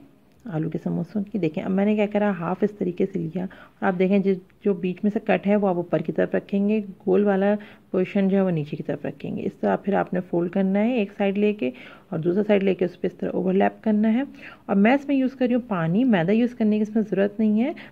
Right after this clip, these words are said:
पानी से ही ये बन जाएगा। मैंने बताया कि हम इसको पानी से बना लेंगे। इस तरीके से इसका पॉकेट खोलेंगे। पॉकेट खोलने के बाद इसके अंदर हम जो है, समोसे की फिलिंग कर देंगे।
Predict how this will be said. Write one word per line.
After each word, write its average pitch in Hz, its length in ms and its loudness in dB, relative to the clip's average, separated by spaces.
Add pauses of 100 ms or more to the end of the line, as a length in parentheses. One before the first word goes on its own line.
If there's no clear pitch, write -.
(160)
पानी 196 280 2
से 214 140 -6
ही 247 160 -6
ये 254 100 0
बन 160 220 -2
जाएगा। 147 440 -8 (800)
मैंने 196 140 -8
बताया 185 340 2
कि 269 100 -2
हम 220 140 4
इसको 208 180 0
पानी 175 260 -2
से 208 120 0
बना 196 240 0
लेंगे। 208 320 2
इस 302 200 -4
तरीके 185 260 0
से 190 80 -2
इसका 185 180 -6
पॉकेट 170 360 -6
खोलेंगे। 175 480 -4
पॉकेट 170 300 -4
खोलने 170 320 -4
के 175 60 -6
बाद 175 160 -2
इसके - 240 -6
अंदर 165 160 -2
हम 170 200 -4
जो 160 80 -4
है, 170 60 -2
समोसे 160 420 -4
की 160 100 -8
फिलिंग 156 320 -4
कर 160 160 -4
देंगे। 175 360 -4